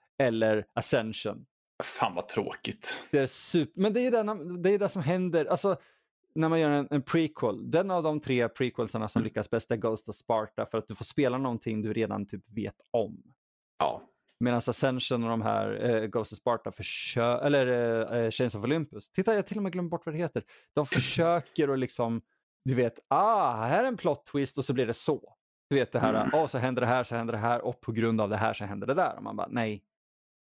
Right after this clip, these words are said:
Speaker 1: Nej. Skit
Speaker 2: Nej.
Speaker 1: heller. Eh, då hade inte Kratos reagerat som han gör i tvåan eller trean. Och, ja, men, ja.
Speaker 2: Mm.
Speaker 1: Ehm, spelade du tvåan? Vi kan bara kort täcka.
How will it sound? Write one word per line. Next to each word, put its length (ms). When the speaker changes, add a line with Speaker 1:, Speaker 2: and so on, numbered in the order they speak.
Speaker 1:
Nej. 280
Skit 100
Speaker 2:
Nej. 200
Speaker 1:
heller. 280
Eh, 240
då 140
hade 220
inte 220
Kratos 440
reagerat 400
som 120
han 100
gör 380
i 440
tvåan 420
eller 140
trean. 420
Och, 160
ja, 120
men, 260
ja. 80
Speaker 2:
Mm. 180
Speaker 1:
Ehm, 640
spelade 260
du 140
tvåan? 540
Vi 80
kan 280
bara 120
kort 300
täcka. 500